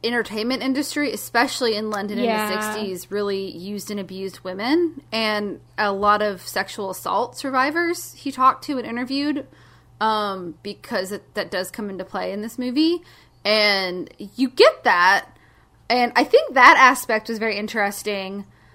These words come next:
Speaker 2: Yeah.
Speaker 1: Um, I think in another movie, it would have felt like a Malignant turn of events, but I feel like the way that was brought in for that specific character, I think he did it the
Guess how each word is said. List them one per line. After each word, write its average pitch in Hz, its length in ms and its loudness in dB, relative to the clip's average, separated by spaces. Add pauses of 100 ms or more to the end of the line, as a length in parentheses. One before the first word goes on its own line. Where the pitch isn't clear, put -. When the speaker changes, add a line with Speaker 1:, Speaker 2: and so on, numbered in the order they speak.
Speaker 2:
Yeah. 240 480 6
Speaker 1:
Um, 220 240 -2
I 294 160 8
think 494 420 0 (340)
in 277 140 4
another 247 480 4
movie, 247 560 0
it 220 160 2
would 220 120 0
have 220 140 -4
felt 214 240 -2
like 220 160 -4
a 220 60 -2
Malignant 208 680 -6 (140)
turn 247 280 -4
of 269 80 -2
events, 302 760 0
but 226 200 -2
I 226 100 2
feel 247 300 0
like 226 420 0 (360)
the 226 100 2
way 226 240 0
that 220 200 0
was 214 160 -6
brought 214 340 2
in 220 340 -4
for 214 200 -8
that 214 180 -4
specific 220 460 -10
character, 240 680 -4 (600)
I - 140 6
think - 520 -2
he 247 340 -6
did 214 240 2
it 233 340 2
the 208 240 -2